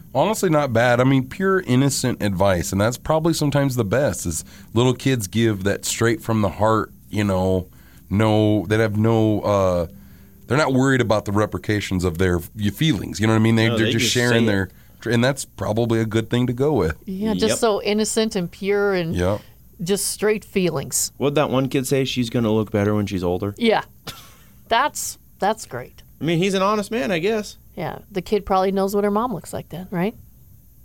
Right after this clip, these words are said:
Speaker 3: That's what, <laughs> that's what an adult would do. Look at the mom. "Oh, she's gonna be beautiful." And you can see in the video that it just meant so much to her that her friends went and did that. I mean, those kids are her life. So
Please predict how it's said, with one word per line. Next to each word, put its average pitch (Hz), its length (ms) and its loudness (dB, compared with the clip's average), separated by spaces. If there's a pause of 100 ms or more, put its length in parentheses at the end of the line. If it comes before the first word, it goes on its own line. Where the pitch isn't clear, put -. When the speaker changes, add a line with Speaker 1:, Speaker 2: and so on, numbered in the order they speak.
Speaker 3:
That's 220 200 0
what, 208 260 0
<laughs> - 60 -2
that's 294 240 2
what 247 140 2
an 214 100 2
adult 208 360 2
would 190 120 0
do. 170 200 2
Look 240 180 2
at 262 100 0
the 269 100 4
mom. 233 380 4
"Oh, 381 200 4
she's 240 160 -4
gonna 262 160 0
be 254 120 -2
beautiful." 339 520 0 (240)
And 214 160 2
you 233 100 2
can 220 160 2
see 269 180 0
in 247 60 2
the 233 100 4
video 196 400 4
that 180 140 2
it 180 140 0
just 190 240 0
meant 175 260 -2
so 208 360 2
much 175 340 -2
to 156 80 0
her 160 260 0
that 160 240 -2
her 160 220 0
friends 160 320 -2
went 160 200 -2
and 143 120 -2
did 127 180 -4
that. - 380 -12 (180)
I 160 120 -4
mean, 180 160 0
those 185 180 0
kids 190 300 -2
are 180 80 0
her 185 140 0
life. 147 360 -4
So - 340 -12